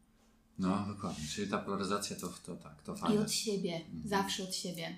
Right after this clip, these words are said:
Speaker 2: Nie, nie idźcie najpierw z motyką na słońce, <laughs> tylko do własnego ogródka na samym początku.
Speaker 1: Mhm.
Speaker 2: Potem słońce zejdzie niżej.
Speaker 1: <laughs>
Speaker 2: Samo przyjdzie.
Speaker 1: Nastawi się.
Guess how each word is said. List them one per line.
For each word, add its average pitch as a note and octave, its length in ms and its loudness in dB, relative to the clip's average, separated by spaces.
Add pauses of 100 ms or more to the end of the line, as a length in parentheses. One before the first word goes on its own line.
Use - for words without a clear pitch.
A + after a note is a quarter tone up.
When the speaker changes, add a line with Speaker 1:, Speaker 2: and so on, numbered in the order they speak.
(160)
Speaker 2:
Nie, G3+ 300 -6
nie A3 160 2
idźcie A3+ 300 2
najpierw G3+ 560 -6
z - 40 -6
motyką G3 420 0
na F#3+ 140 -4
słońce, A3+ 560 4 (120)
<laughs> F#3 160 6 (120)
tylko F#3 140 2 (120)
do G#3 60 6
własnego F#3 580 4
ogródka F#3+ 680 4
na - 100 -8
samym F3+ 360 0
początku. - 560 -4
Speaker 1:
Mhm. - 460 -6
Speaker 2:
Potem G#3 220 2
słońce G3 500 0
zejdzie F3 280 -4
niżej. D3 440 -4 (580)
Speaker 1:
<laughs> - 600 -10
Speaker 2:
Samo F3 340 4
przyjdzie. D3+ 420 -2
Speaker 1:
Nastawi - 500 10
się. - 80 -2